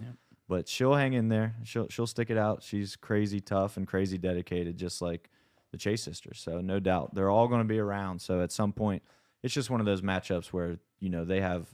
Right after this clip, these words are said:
Speaker 2: the Chase sisters have significantly more pro experience right now than Britt. So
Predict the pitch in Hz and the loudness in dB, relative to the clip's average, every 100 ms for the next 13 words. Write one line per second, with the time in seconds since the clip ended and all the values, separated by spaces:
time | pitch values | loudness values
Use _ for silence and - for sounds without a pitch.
0 | - 90 87 - 90 - 85 78 92 85 | -8 -6 -4 -4 -4 -6 -8 -8 -6 -6
1 | - 98 101 92 - 85 87 87 87 82 | -4 -4 -2 -4 -6 -8 -6 -6 -6 -4
2 | 87 85 82 - 87 85 80 80 78 78 | -2 -2 -4 -6 -6 -6 -6 -8 -8 -8
3 | 73 69 78 71 62 - - | -10 -10 -10 -8 -10 -10 -8